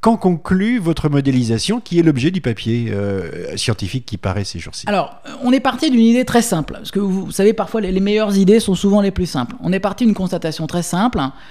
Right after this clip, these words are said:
Speaker 2: c'est que, euh, ces bourrelets équatoriaux, premièrement, euh,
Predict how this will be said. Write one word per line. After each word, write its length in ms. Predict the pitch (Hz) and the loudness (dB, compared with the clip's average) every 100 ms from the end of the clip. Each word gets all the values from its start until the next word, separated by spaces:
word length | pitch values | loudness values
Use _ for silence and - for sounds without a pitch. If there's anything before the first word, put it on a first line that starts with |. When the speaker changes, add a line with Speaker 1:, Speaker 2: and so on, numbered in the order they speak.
| - - | -20 -20
Speaker 2:
c'est 240 | - - 196 | -6 0 0
que, 360 | 214 202 196 - | 6 6 6 0
euh, 920 | - - - - - - - - - - | -8 -8 -8 -10 -10 -12 -12 -12 -12 -6
ces 180 | - | 0
bourrelets 280 | 208 247 247 | 4 6 4
équatoriaux, 540 | 247 214 214 214 240 269 | 4 0 2 2 2 2
premièrement, 760 | 220 202 190 196 208 254 302 - | 2 2 2 2 4 4 2 -2
euh, 380 | 165 165 170 | -4 -4 -4